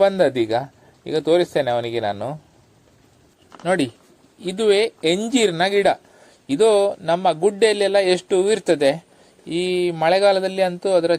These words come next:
ಚಿಗುರು ಎಲ್ಲ ಇರ್ತದೆ, ಅದನ್ನು ಚಟ್ನಿ ಎಲ್ಲ ಮಾಡ್ಲಿಕ್ಕೆ ಆಗ್ತದೆ ಇದರ ತುದಿಯನ್ನು. ಅದು ಮುಂದಿನ ವಿಡಿಯೋದಲ್ಲಿ ನಾನು ತೋರಿಸ್ತೇನೆ ಹೇಗೆ ಮಾಡುದು ಅಂತೇಳಿ. ಈಗ ನಾನು ಇದರ ಒಂದು ನಾಲ್ಕೈದು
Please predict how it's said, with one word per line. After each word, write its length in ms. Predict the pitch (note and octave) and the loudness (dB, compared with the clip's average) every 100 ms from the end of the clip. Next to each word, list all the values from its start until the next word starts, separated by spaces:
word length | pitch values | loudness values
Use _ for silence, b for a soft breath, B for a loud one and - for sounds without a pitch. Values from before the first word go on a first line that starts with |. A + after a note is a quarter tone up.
| - | -2
ಚಿಗುರು 320 | E3 E3 F#3 F3+ | -4 -2 2 2
ಎಲ್ಲ 100 | F3 F3+ | 4 2
ಇರ್ತದೆ, 320 | E3 B2 A#2 C#3 b b b - | 0 -2 -2 -4 b b b -10
ಅದನ್ನು 240 | C#3+ E3+ E3+ | -6 -6 0
ಚಟ್ನಿ 320 | D#3 - - A#3 | 0 0 -2 0
ಎಲ್ಲ 100 | G3+ F#3+ | 0 0
ಮಾಡ್ಲಿಕ್ಕೆ 320 | F#3 F3+ F#3 F3+ | 0 -2 -2 -2
ಆಗ್ತದೆ 300 | E3 C#3 C3 C3 | -2 -4 -4 -4
ಇದರ 180 | C#3+ C3+ C3 C3 C3 C3 - | -2 2 4 2 0 -6 -4
ತುದಿಯನ್ನು. 480 | F3 D3 C#3+ A#2+ C3+ A#2+ | -2 0 0 -2 -4 -4
ಅದು 160 | D3 F3 D#3+ | -2 -2 -2
ಮುಂದಿನ 300 | D#3 E3+ F#3+ F#3 | -6 -4 0 2
ವಿಡಿಯೋದಲ್ಲಿ 380 | F3 F#3 F#3 F#3 F3+ | 2 0 -2 -2 -2
ನಾನು 140 | F3 F3 | -4 -2
ತೋರಿಸ್ತೇನೆ 400 | F#3+ E3+ C3+ B2 C3 | -4 -4 -6 -6 -4
ಹೇಗೆ 200 | C#3 D3 C3+ | -4 -2 -2
ಮಾಡುದು 280 | C#3 C#3 C3+ | 0 -2 -4
ಅಂತೇಳಿ. 320 | A#2 G#2+ B2 E3 B B B B _ C#3 | -6 -6 -6 -10 B B B B _ -4
ಈಗ 100 | F#3 F#3 | 0 0
ನಾನು 220 | F#3 G3+ F#3 F3 F3 - | 0 0 0 -2 -6 -8
ಇದರ 140 | D#3 F3 F#3 | -2 0 0
ಒಂದು 180 | F#3 F#3+ F3+ F3 E3 | 0 0 2 0 0
ನಾಲ್ಕೈದು 540 | D3+ F#3 G#3 G#3 G3+ | -2 0 0 0 0